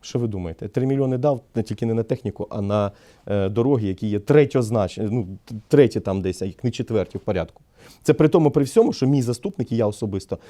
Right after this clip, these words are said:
зазначали, що нам потрібна комунальна техніка, тому що ми минулої зими витратили більше мільйона гривень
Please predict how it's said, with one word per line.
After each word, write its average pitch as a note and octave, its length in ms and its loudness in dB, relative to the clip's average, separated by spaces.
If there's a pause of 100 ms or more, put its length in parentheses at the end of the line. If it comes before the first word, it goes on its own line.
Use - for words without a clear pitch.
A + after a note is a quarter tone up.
(180)
зазначали, B2+ 540 4
що A2+ 240 0 (200)
нам D#3+ 240 4
потрібна B2 340 2
комунальна C#3+ 520 2
техніка, C3+ 460 2
тому A2+ 200 -2
що A#2+ 140 -2
ми B2 120 2
минулої F#3 500 4
зими A#2 220 0
витратили A#2+ 420 -2
більше A#2 420 -2
мільйона E3+ 300 2
гривень C3 320 2